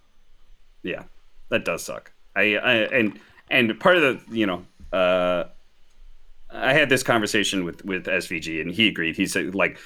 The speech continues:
he said all the people that he's met at Valve, right, he thinks are all, like, incredible people and he likes them a lot. And, um, I share that sentiment mostly. Um, there's, like, one person in particular that is probably one of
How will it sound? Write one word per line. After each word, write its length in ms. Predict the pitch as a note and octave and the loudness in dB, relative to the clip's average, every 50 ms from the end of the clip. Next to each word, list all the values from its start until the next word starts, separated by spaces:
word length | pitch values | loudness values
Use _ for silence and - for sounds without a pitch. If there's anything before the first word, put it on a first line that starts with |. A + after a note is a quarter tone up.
| - - - - - | -20 -20 -18 -8 -6
he 220 | G2+ G#2 A#2+ C3 | -2 0 2 4
said 280 | C3+ F3 D3 A#2+ G#2 - | 4 6 6 4 4 4
all 140 | - B2+ C3+ | 4 4 4
the 80 | C3+ C3 | 4 4
people 220 | C3 B2 A2 G#2+ G#2 | 2 0 0 2 2
that 100 | A2 G2+ | 2 2
he's 200 | F#2+ E2+ E2 - | 2 0 -2 0
met 120 | F2 F2+ | 0 2
at 140 | F#2 F2 - | 2 0 0
Valve, 420 | - E2 E2+ F#2 F#2+ F2+ - - - - - | -2 0 0 0 0 -2 -4 -10 -16 -10 -6
right, 280 | - E2+ E2+ D#2+ D2+ - | -4 -2 -2 -2 -4 -4
he 120 | - F#2 | -6 -6
thinks 260 | F2 - F#2 E2 - F2+ | -4 -4 -6 -4 -2 -2
are 80 | E2+ | 0
all, 240 | C#2+ D#2 D#2+ D#2 D#2 | 0 0 0 0 0
like, 300 | D#2+ D2+ D2+ D2 - - | -2 -2 -4 -6 -10 -10
incredible 460 | F2 E2+ E2 - F2 E2 D2+ D#2 D#2 D2 | -8 -6 -2 -2 -2 -2 -2 -4 -6 -8
people 320 | - D#2 D#2 - F2 F2+ | -8 -10 -6 -4 -4 -2
and 100 | F2 D#2 | -2 -4
he 60 | D#2 | -4
likes 260 | D#2 D2+ D#2 D#2+ - | -6 -6 -6 -8 -8
them 160 | - D#2+ D2 C#2 | -8 -8 -8 -6
a 20 | |
lot. 300 | C#2 D2 D#2+ F2+ G2 - - | -4 -4 -4 -4 -4 -4 -4
And, 200 | F2+ E2+ D#2+ - - - - - _ _ _ - | -4 -4 -4 -6 -12 -20 -20 -20 _ _ _ -4
um, 640 | - E2+ F2 E2+ E2+ F2 E2+ E2+ E2 D#2+ E2 D#2+ - - - - - | 0 2 4 4 6 6 6 4 4 2 2 -2 -6 -8 -10 -4 0
I 340 | A2 A2 B2+ B2+ A#2+ - - _ - - _ | 2 4 4 4 2 0 -4 _ -20 -20 _
share 480 | - - - - D3 C3 B2+ B2 B2 A2+ | -4 -2 0 4 4 6 6 6 6 6
that 400 | B2 A#2+ A#2+ A#2+ B2 - - - - _ - | 6 6 6 6 4 2 -4 -20 -20 _ -6
sentiment 480 | - - B2 A#2 A#2 G#2 G2+ A2 - F2+ | 0 0 2 2 0 0 -2 -2 -2 0
mostly. 580 | F#2 F2+ G#2 G#2+ - - D#3 D3 D#3+ E3 - _ _ _ _ - | 2 2 2 2 2 0 0 0 0 -2 -6 _ _ _ _ -2
Um, 320 | - F#2 F2+ F2 E2 D#2+ - | 0 2 2 2 0 0 2
there's, 220 | A2+ A#2 A2 - | 2 2 4 4
like, 240 | C3+ A#2 - - E2 | 4 2 2 2 2
one 160 | F2 G2 G2+ | 2 2 4
person 400 | F#2+ - G2+ G#2 - - A2+ G#2 | 4 2 2 2 2 2 2 4
in 140 | F#2+ F#2+ F2+ | 4 2 2
particular 800 | - G2+ F2+ E2+ - F2 E2 - - F#2 F#2 F#2+ F#2+ F#2+ F#2+ - - - - | 2 0 0 0 -2 -6 -6 -2 0 2 2 4 2 2 -2 -6 -12 -4 0
that 320 | F#2+ E2+ D#2+ E2 E2 - - | 2 2 4 2 0 -2 -2
is 180 | F2+ E2 - | -4 -4 -4
probably 360 | - - G2 F#2+ F#2 G2 G2 | -2 0 2 2 4 4 2
one 180 | F#2 F2 F#2+ F2+ | 2 2 2 2
of 160 | F2 D#2+ C#2+ | 0 0 -4